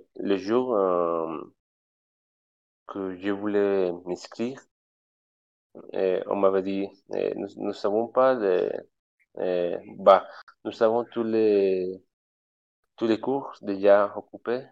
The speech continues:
on n'a, on n'a pas de, de place. » Et donc, si, on m'a demandé à l'université, « Si tu veux apprendre une autre langue, tu peux aussi, euh,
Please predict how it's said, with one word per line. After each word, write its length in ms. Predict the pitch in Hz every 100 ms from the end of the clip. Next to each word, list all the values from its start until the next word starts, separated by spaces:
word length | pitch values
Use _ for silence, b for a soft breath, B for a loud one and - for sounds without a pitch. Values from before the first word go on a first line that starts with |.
| _
on 120 | 110 107
n'a, 160 | 101 104
on 80 |
n'a 100 | 104
pas 200 | 101 104
de, 320 | 98 98 95 95 - _ -
de 80 | 95
place. » 420 | 104 120 143 - _ _ _ _ _ _ _ _ _ _ -
Et 80 | 104
donc, 360 | 101 98 95 95
si, 200 | - 98 _ -
on 120 | 98
m'a 160 | 101 98
demandé 460 | 101 95 92 92 92 _ -
à 80 |
l'université, « 680 | 92 92 92 90 - 92 101 _ _ _ _
Si 280 | _ - 98 _
tu 160 | -
veux 260 | 113 117 120
apprendre 300 | 117 - 104
une 80 | 107
autre 200 | 104 -
langue, 300 | 117 143 139
tu 100 | - 101
peux 140 | - -
aussi, 460 | 104 - 107 104 101 104
euh, 300 | 90 87 80